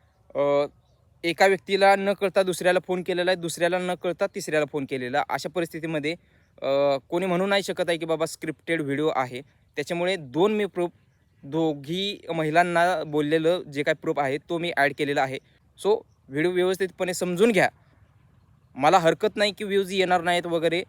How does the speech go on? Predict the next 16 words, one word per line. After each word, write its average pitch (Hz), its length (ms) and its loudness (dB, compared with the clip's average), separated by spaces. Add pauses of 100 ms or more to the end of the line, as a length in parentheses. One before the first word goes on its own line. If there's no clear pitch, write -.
(320)
जे 165 80 2
अपडेट 180 360 4
आहे 170 200 4
ते 175 160 -2
देणं 170 240 0
माझं 165 320 0
काम 160 220 4
आहे. 143 200 -2 (560)
फक्त 180 220 2 (200)
तीन 220 180 0
चार 220 180 4
कमेंट 202 300 2
आल्या 180 200 6
होत्या 170 280 2
तशा 165 240 0 (400)
आणि 160 180 -2